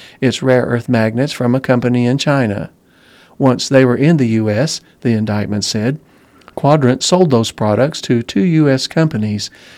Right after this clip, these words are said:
which included the magnets and military equipment sold to the Department of Defense.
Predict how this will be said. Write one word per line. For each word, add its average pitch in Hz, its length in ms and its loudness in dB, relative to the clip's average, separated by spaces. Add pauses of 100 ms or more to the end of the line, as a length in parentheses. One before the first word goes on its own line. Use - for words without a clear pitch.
(100)
which 135 240 2
included 131 480 4
the 117 80 2
magnets 120 600 0
and 120 200 0
military 131 480 0
equipment 131 420 -4
sold 135 240 0
to 127 80 0
the 127 140 -4
Department 120 480 -2
of 120 80 -4
Defense. - 600 -4